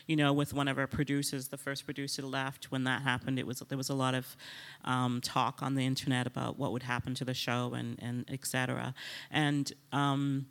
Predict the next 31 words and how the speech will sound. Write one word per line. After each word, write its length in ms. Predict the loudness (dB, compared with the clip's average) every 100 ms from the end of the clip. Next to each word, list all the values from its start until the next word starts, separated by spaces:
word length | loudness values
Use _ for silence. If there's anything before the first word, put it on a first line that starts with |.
| 0
even 300 | 4 4 6
now, 500 | 6 6 6 4 4
I 80 | 0
feel 300 | -2 -2 -2
like, 420 | 0 0 -2 -4 -4
um, 460 | -2 -2 -4 -6 -10 -6
the 80 | -6
comments 520 | 0 4 4 4 2
that 120 | -2 0
people 260 | -2 0
are 80 | 0
making, 360 | 2 0 0 -2
it's 180 | 0
really 200 | 0 2
interesting. 520 | 2 0 -2 -2 0 0
I 80 |
mean, 300 | 2 2 0 -2 -8
I 100 | -4
feel 220 | 2 4 4
they're 160 | 2
much 280 | 2 0 -2
more 180 | -2 -2
supportive 460 | -2 0 2 2 2
of 140 | 0
the 60 | 0
show 240 | 2 4
than 100 | 4
when 120 | 2
we 100 | 2
first 260 | 0 -2 -2
started. 460 | 0 0 0 -2